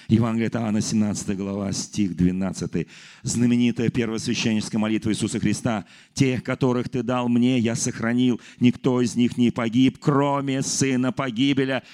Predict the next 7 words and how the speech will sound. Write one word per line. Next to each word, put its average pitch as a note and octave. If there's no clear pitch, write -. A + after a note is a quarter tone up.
Да C#3+
сбудется D3+
Писание C3
Божье». A#2+
Вот D#3
этот E3
сосуд E3